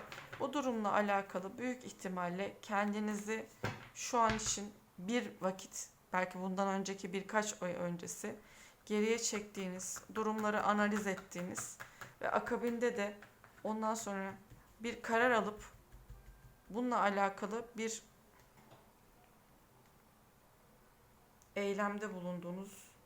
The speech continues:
bir yola çıktığınız bir süreç içerisinde olabilirsiniz Nisan ayında. Bakalım ne gibi gelişmeler bekliyor.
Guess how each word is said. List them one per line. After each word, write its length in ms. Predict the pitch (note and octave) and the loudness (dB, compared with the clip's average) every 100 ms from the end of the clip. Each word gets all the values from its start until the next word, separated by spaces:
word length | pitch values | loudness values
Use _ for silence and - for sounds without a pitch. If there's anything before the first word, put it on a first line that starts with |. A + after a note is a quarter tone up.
| - - - - - - - | -20 -20 -20 -20 -20 -20 -12
bir 180 | G3 F#3 | -8 -6
yola 280 | G3 G#3 G#3+ | -4 -4 -4
çıktığınız 640 | - - F#3+ F#3+ G#3+ G#3+ | -8 -10 -8 -6 -6 -8
bir 100 | G3 | -6
süreç 380 | F#3 - G#3 G#3+ | -6 -4 -4 -4
içerisinde 560 | - F3+ F3 - F#3+ G#3 | -6 -4 -4 -2 -2 0
olabilirsiniz 800 | G3 G3 F#3 G3 - F3 E3 | 2 0 0 -4 -4 -4 -4
Nisan 340 | E3+ E3 - E3+ | -4 -4 -4 -4
ayında. 380 | D#3+ D#3 D#3+ - - - - - - - | -2 -2 -2 -6 -12 -18 -16 -16 -10 -2
Bakalım 400 | A#3+ D4 C4 C4 | 4 6 8 8
ne 80 | B3+ | 6
gibi 240 | G#3+ G3+ | 4 0
gelişmeler 640 | F#3 F3 - E3+ E3+ E3+ | 0 2 0 2 2 2
bekliyor. 440 | E3 E3 - E3+ | 0 -4 -4 -2